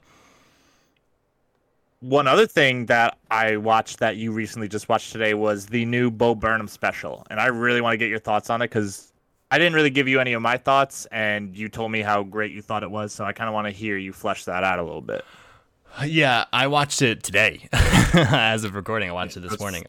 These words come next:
Speaker 2: Um,
Speaker 1: fresh in your mind.
Speaker 2: uh, I have never been a Bo Burnham fan. Like, I
Speaker 1: Really?
Speaker 2: think I th-, I think he's funny. Like, I think he's all right. Like, I've never really been, like, super into Bo Burnham. Um,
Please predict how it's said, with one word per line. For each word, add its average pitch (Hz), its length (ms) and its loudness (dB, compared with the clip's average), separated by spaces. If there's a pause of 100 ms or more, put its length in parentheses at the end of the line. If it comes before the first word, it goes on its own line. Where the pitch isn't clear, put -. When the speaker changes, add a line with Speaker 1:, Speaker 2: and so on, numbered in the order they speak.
Speaker 2:
Um, 98 180 -2
Speaker 1:
fresh 143 220 2
in 139 100 0
your 123 120 2
mind. 113 380 -6 (260)
Speaker 2:
uh, 107 340 2
I 135 180 6
have 185 220 2
never 104 480 0
been 92 240 0
a 87 60 -2
Bo 85 180 -4
Burnham 80 300 -6
fan. 55 280 -14 (520)
Like, 87 400 -6 (160)
I 113 80 2
Speaker 1:
Really? 160 220 4
Speaker 2:
think - 120 -14
I 120 120 2
th-, - 240 -4
I 123 120 2
think 175 240 -4
he's 135 180 0
funny. 104 420 0
Like, 104 160 0
I 123 80 2
think 160 160 0
he's 117 120 4
all 87 140 0
right. 95 300 0
Like, 98 160 -2
I've 98 140 -2
never 110 260 -2
really 104 240 -2
been, 98 160 -6
like, 92 400 -6 (580)
super 117 480 -2
into 107 200 -2
Bo 92 220 -2
Burnham. 98 480 -6 (240)
Um, 87 520 -4